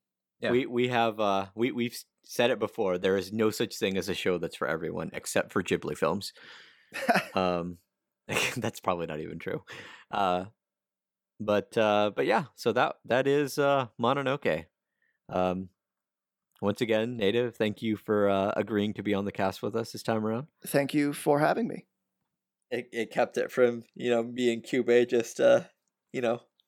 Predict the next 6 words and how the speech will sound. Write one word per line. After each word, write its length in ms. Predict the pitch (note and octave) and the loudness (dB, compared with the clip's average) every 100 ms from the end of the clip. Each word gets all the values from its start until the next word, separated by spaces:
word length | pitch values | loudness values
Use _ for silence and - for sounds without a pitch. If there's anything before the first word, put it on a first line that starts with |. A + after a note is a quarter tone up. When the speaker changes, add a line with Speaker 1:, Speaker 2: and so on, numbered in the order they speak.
| _ _ _ _ _ _ _ _ - B3 | _ _ _ _ _ _ _ _ -14 -4
Speaker 2:
uh, 360 | A#2+ A#2+ - A#2+ | 0 2 0 -4
sitting 380 | - D3 B2+ A#2+ | -4 0 0 0
here 480 | B2+ A#2+ A#2+ A#2 - _ _ _ _ _ _ _ _ _ _ _ | 0 4 4 4 -2 _ _ _ _ _ _ _ _ _ _ _
wondering 360 | B2+ A#2+ A2+ A2+ | 0 2 2 -2
about 220 | G#2+ G2+ | -2 -4
stuff. 200 | - G#2 | -4 -8